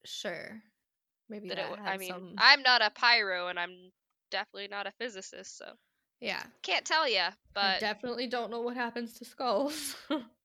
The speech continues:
Speaker 2: I have never tried to throw one in a fire and see if it cracks or if it shrinks, so I don't know.
Speaker 1: Right. All right, well,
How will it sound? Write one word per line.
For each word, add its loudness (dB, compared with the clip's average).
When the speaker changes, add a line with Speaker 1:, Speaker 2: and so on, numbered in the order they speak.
Speaker 2:
I 8
have 6
never 2
tried 2
to -4
throw -2
one 2
in 0
a 4
fire 6
and -2
see -8
if -6
it -6
cracks 6
or -2
if -6
it -4
shrinks, -2
so -2
I 2
don't 0
know. 2
Speaker 1:
Right. -4
All -16
right, -4
well, -6